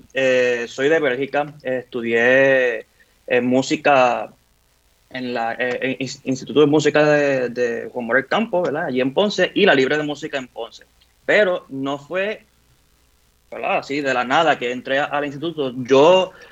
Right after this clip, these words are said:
en, con política pública, de hecho, del Departamento de Educación, a través de las Bellas Artes, una clase de música, un maestro,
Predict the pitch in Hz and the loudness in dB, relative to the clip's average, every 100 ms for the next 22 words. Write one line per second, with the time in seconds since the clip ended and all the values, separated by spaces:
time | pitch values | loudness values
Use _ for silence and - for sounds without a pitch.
0 | - _ - 139 135 - _ - 123 120 | -20 _ 0 2 2 -2 _ -4 -2 0
1 | 127 123 196 202 - 151 170 127 104 123 | 0 2 2 0 0 -2 -2 -6 -8 -8
2 | 151 123 104 104 - - 127 143 160 160 | -8 -8 -10 -10 -14 -10 -4 2 2 2
3 | 156 139 127 143 - _ - 123 110 113 | 0 4 2 2 -8 _ -10 -6 -4 -4
4 | 123 143 143 151 156 120 110 131 143 _ | 0 -2 0 -2 -2 -8 -10 -10 -12 _
5 | _ 117 117 117 - 120 131 202 196 175 | _ -12 -10 -10 -8 -6 0 -2 -2 -2
6 | 151 156 - 113 110 107 131 180 175 - | 0 0 -4 -14 -10 -2 2 2 0 -2
7 | 147 165 | 0 0